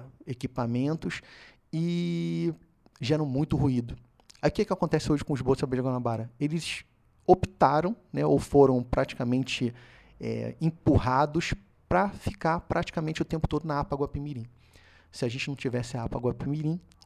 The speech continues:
essa população hoje é uma população, é, vestigial,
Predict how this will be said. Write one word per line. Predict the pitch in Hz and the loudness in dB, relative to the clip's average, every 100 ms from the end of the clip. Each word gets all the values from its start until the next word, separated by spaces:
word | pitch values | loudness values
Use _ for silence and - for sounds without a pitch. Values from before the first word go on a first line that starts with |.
| - - | -8 -6
essa | 135 | -2
população | - - 151 139 - 156 | 0 0 0 0 -2 2
hoje | 143 147 131 | 4 4 2
é | |
uma | 147 | 0
população, | 160 143 131 - 131 127 - - - _ - | -2 -2 -4 -4 -6 -6 -12 -20 -20 _ -8
é, | 127 127 123 117 113 - _ _ _ _ _ _ - | -4 -4 -4 -4 -8 -12 _ _ _ _ _ _ -12
vestigial, | 113 131 - 156 143 123 139 226 | -2 -2 0 -2 0 2 2 -2